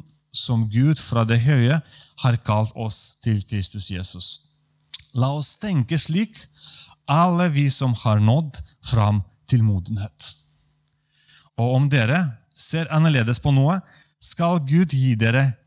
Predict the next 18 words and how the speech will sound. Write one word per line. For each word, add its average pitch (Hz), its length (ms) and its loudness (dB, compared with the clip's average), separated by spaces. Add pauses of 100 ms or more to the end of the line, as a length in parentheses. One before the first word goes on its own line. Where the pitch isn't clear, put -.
(180)
klarhet 107 520 -2
også 107 400 -2
i 98 60 -2
det. 73 140 -4 (760)
La 160 160 2
oss 151 160 0
bare, 135 240 0
så 160 160 0
langt 135 340 0
vi 147 100 2
er 156 100 0
kommet, 175 340 2 (260)
fortsette 104 560 -2 (280)
i 131 60 0
samme 92 280 -2
spor. 80 280 -8 (800)
Så - 240 0
det, 190 160 0